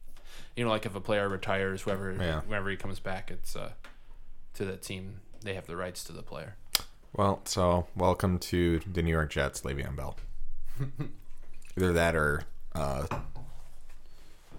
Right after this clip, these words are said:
Speaker 1: The Eagles could use Le'Veon Bell. <laughs>
Speaker 2: I don't know. I think they have a philosophy where they're not gonna pay a lot of money for running backs.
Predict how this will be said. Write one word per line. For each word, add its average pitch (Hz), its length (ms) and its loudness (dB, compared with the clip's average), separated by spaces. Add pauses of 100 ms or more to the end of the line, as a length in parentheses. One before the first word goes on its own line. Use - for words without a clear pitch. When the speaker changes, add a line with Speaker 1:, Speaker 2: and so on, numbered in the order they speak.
(300)
Speaker 1:
The 113 160 -4
Eagles 107 340 -2
could 117 160 -2
use 143 220 0
Le'Veon 110 420 2
Bell. - 420 0
<laughs> - 40 0 (2000)
Speaker 2:
I - 80 -2
don't 131 140 0
know. 147 200 0
I 113 80 -2
think 107 240 0
they 98 200 6
have 101 120 2
a 98 60 -2
philosophy 98 640 2
where 80 140 6
they're 80 160 2
not 80 180 2
gonna 82 320 0 (140)
pay 90 180 0
a 85 80 0
lot 82 140 0
of 80 60 -2
money 85 160 0
for 80 440 0
running 107 180 0
backs. 78 460 -6